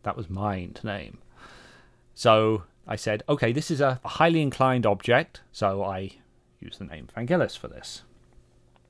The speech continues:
I don't know how they heard about it, but I think it was Rolling Stone contacted me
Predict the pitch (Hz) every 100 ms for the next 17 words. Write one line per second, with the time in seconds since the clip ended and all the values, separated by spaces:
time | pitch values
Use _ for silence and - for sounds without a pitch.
0 | - - 131 185 226 226 190 - 160 143
1 | 131 135 156 123 85 85 - - - -
2 | - - - - 110 110 185 208 180 127
3 | 135 139 131 - - 131 117 - 139 131
4 | 107 - 110 - 101 101 - 120